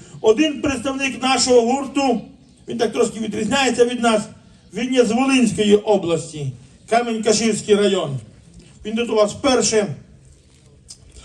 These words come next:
Ми приїхали до вас, щоб помолитись, подякувати Бога за все. Дивіться, от ті молоді хлопці, які ви співають, думаєте, отак легко було так з'єднати їх, створити гурт, щоб вони так співали чи ні?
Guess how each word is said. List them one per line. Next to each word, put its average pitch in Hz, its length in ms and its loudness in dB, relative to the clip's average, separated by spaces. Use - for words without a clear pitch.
Ми 240 160 2
приїхали 233 800 -2
до 180 140 -4
вас, 214 380 0
щоб - 220 -12
помолитись, 214 760 -2
подякувати 208 680 2
Бога 185 340 2
за 170 120 0
все. 151 300 -6
Дивіться, 208 840 0
от 247 200 2
ті 247 120 0
молоді 233 340 0
хлопці, 226 420 0
які 220 180 -4
ви 220 160 0
співають, 214 420 2
думаєте, 220 340 0
отак 233 440 0
легко 262 440 0
було 247 220 4
так 233 240 -4
з'єднати 240 580 -2
їх, 208 220 -6
створити 240 600 -4
гурт, 240 260 -2
щоб 240 120 -4
вони 240 120 -2
так 233 140 0
співали 240 460 0
чи 240 180 -4
ні? 202 460 -2